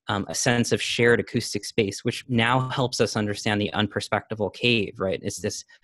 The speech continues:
acoustic simultaneity of everybody kind of being there. And, um, uh, Marshall McLuhan has, uh, also talks about this, that, you know, the sacral man, the pre-literate hum-, human being was, um, was very, very, uh, they valued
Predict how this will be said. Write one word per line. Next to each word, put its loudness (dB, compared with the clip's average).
acoustic -2
simultaneity 2
of -2
everybody 0
kind -6
of -8
being 4
there. -2
And, -4
um, -8
uh, -8
Marshall 2
McLuhan 2
has, 0
uh, -6
also -2
talks 2
about -4
this, -6
that, -8
you -10
know, -4
the -6
sacral 2
man, 4
the 0
pre-literate 4
hum-, 0
human 2
being 4
was, 2
um, -4
was -2
very, 6
very, 4
uh, -6
they 2
valued 4